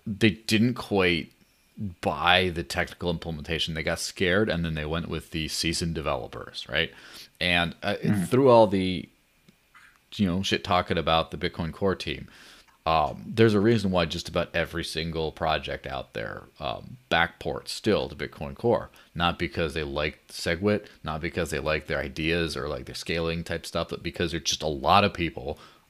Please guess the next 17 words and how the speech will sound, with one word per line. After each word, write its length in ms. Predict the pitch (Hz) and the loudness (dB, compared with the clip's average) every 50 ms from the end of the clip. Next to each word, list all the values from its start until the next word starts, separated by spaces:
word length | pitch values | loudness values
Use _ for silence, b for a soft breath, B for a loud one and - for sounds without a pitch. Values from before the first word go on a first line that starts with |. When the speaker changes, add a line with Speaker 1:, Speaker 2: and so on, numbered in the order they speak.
| _ | _
Speaker 1:
ironing 380 | - 98 90 90 92 87 85 80 | 0 0 0 2 0 0 0 0
out 380 | 80 82 80 71 78 - - _ | 0 0 0 0 -4 -8 -4 _
bugs 360 | 85 71 73 80 76 71 82 | 0 0 0 0 -4 -6 -8
and 320 | 80 78 76 69 65 64 - | -8 -8 -8 -8 -10 -10 -4
optimizing 640 | - 80 80 - - 85 80 80 80 78 76 76 76 | -2 -2 -2 -2 -2 0 0 0 0 -2 -6 -8 -10
the 80 | 76 | -10
code 240 | - - 76 67 65 | -8 -8 -8 -8 -8
and 120 | 69 69 - | -10 -12 -12
stuff 280 | - - - - - | -12 -12 -12 -12 -14
like 160 | 53 53 - | -16 -16 -12
that. 240 | - 71 - - 64 | -10 -10 -10 -8 -8
And 120 | 80 87 78 | -8 -8 -6
so 160 | - - 87 78 | -4 -4 -4 -2
there's 220 | 90 87 85 - | -2 -4 -2 -2
that, 200 | 90 82 76 - | -2 -2 -2 -2
like, 240 | 76 80 76 - - | -2 -4 -4 -2 0
Speaker 2:
Right. 600 | - 98 98 - - - - - - - - - | 2 2 4 2 2 -2 -4 -6 -6 -8 -10 -12